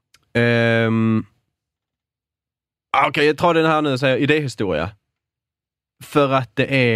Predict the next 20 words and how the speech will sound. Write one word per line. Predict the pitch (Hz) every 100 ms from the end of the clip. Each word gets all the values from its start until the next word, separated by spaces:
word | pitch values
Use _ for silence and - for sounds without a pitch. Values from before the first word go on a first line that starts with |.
| 107
är | 104 104 104
super, | 104 - - - 139 147 151 _ - 82 - 87
eh, | 82 85 82 78
nyttigt. | 85 95 101 95 - _ 92 - - - - - -
Om | 131
man | 165
läser | 147 - 123 120 _
varför | - 127 190 120 - 147
folk | - 139 113 - - _ _ _ _
har | - 139
kommit | - 139 135
på | 139
vissa | 113 120 117
grejer | 104 113 113 95 104 - _ _
i | 123 117 107 101
vissa | 95 110 107 101 92 92
tidsperioder, | - 95 - 80 - - 131 -
<clears throat> | _ _
så | - 117
sitter, | - - 127 - 135 139